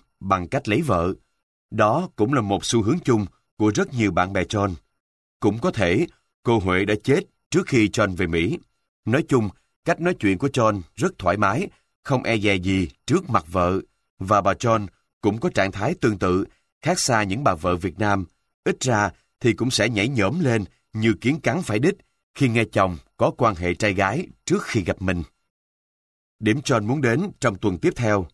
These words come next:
là huyện Vĩnh Cửu. John muốn tìm bà Huệ. Thực ra thì khi đến Việt Nam, vợ chồng họ trở nên bối rối,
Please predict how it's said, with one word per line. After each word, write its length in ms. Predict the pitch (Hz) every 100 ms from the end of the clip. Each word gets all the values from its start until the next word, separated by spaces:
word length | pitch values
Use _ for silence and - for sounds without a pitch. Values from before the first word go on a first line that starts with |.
| -
là 180 | 101 101
huyện 280 | 87 90 90
Vĩnh 180 | 95
Cửu. 340 | 117 90 98 165 _ _ _ _ _ _ -
John 240 | 117 104
muốn 200 | 98 95
tìm 240 | - 107 87
bà 80 |
Huệ. 340 | 85 90 85 95 - _ _ _
Thực 160 | 131 107
ra 340 | 123 117 107 - _ _
thì 160 | - 117
khi 140 | 117
đến 200 | 113 143
Việt 200 | 180 104
Nam, 300 | 110 110 101 92 _ _
vợ 200 | 98 104
chồng 200 | 104 104
họ 280 | 87 90 95
trở 220 | 95 98
nên 220 | 139 120 101
bối 140 | 139
rối, 340 | 123 113 190